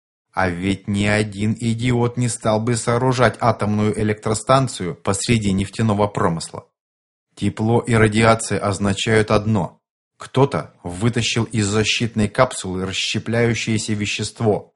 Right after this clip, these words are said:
а в самой середине ледяного безмолвия это может быть только бомба, Ширсон". Он ткнул пальцем в сторону компьютерного экрана.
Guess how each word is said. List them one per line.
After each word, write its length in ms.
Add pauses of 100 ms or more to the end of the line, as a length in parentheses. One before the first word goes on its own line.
а 160
в 60
самой 340
середине 560
ледяного 480
безмолвия 880
это 260
может 400
быть 280
только 400
бомба, 440
Ширсон". 520 (240)
Он 200
ткнул 380
пальцем 480
в 60
сторону 420
компьютерного 800
экрана. 440